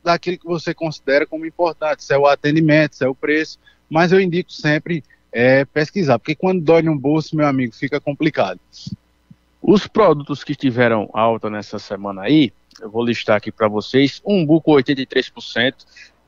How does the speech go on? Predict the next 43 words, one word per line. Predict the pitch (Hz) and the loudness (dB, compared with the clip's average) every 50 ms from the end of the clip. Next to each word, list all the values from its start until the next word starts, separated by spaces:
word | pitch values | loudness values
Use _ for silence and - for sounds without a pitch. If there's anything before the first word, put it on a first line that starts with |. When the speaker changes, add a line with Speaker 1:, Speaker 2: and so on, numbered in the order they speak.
| _ 120 | _ 2
Speaker 2:
banana | 160 175 165 165 175 190 202 196 | 4 4 6 4 2 2 2 2
maçã | 185 185 170 143 131 - - - 151 147 135 120 107 | 2 2 0 0 -2 -4 -4 -2 0 0 0 0 -2
sessenta | - - - 165 151 131 - - - 170 165 - | -8 -6 -2 0 0 0 0 -4 -6 -6 -4 -4
e | 156 | -6
sete | - - - 147 135 - _ | -6 -2 -2 -2 -2 -2 _
por | - 131 | -12 -14
cento, | - - - 127 123 131 131 - _ _ _ _ _ _ _ _ _ _ _ _ _ | -14 -6 -4 -2 0 0 -2 -4 _ _ _ _ _ _ _ _ _ _ _ _ _
e | - 123 | -10 -10
também | 127 - 151 147 139 127 143 151 | -4 0 0 0 2 2 2 2
o | 156 143 | 2 2
cará | - 151 139 143 143 139 | 2 4 4 4 4 2
São | - - 160 151 | 0 -4 -6 -6
Tomé | 143 - 156 143 135 139 143 | -4 -4 -4 -2 0 0 2
e | 151 | 2
a | 147 151 | 2 2
goiaba | 151 156 135 131 135 131 135 127 | 2 2 4 4 2 2 -2 -6
com | - 143 143 | -8 -8 -8
cinquenta | - - - 147 - _ 165 165 - 165 | -8 -6 -8 -8 -6 _ -8 -6 -6 -6
e | 147 | -4
seis | - 156 147 - - | -2 -2 -2 -2 -2
por | - 147 127 | -6 -6 -6
cento | - - 143 139 143 143 - | -2 0 0 0 0 0 -4
e | 139 | -2
quarenta | - 151 139 143 143 139 - - | 2 2 2 2 2 -2 -6 -12
por | _ 135 | _ -18
cento, | - - - 131 131 - - _ _ _ - - _ _ _ | -16 -6 -4 -2 -2 -2 -4 _ _ _ -20 -20 _ _ _
respectivamente. | 127 131 135 - - - 143 139 - _ 147 139 139 151 131 117 113 113 - | 2 2 2 0 0 2 2 2 2 _ -4 0 0 2 2 2 0 -4 -4
Quando | - - 247 226 | 0 0 0 0
o | 247 208 | -2 -6
produto | - 220 233 214 175 160 208 196 - 214 | -4 -2 0 0 0 -2 -6 -4 -2 -2
aumenta | 196 185 180 185 185 180 - 190 180 | -2 -2 -2 -4 -8 -6 -6 -8 -6
muito, | 165 156 156 165 170 _ _ | -6 -6 -8 -8 -10 _ _
você, | - 156 - - - 147 131 120 110 - _ _ _ _ _ _ | -20 -20 -18 -12 -8 -6 -6 -6 -8 -10 _ _ _ _ _ _
claro, | - 131 127 120 117 113 | 0 2 2 2 2 0
não | 127 143 143 | -2 -4 -2
quer | - - 151 147 | 0 0 0 2
deixar | 139 151 151 135 - - - 135 135 135 | 2 0 0 0 -2 -2 0 2 2 2
de | 131 131 | 0 -4
ter | - _ - 131 127 120 120 | -8 _ -4 -2 -2 -2 -2
ele | 120 120 | 0 0
ali | 113 110 113 117 | 0 0 -2 -2
na | 113 110 104 | -4 -4 -4
mesa, | 104 110 123 139 139 123 139 143 | -2 0 2 2 2 2 -2 -6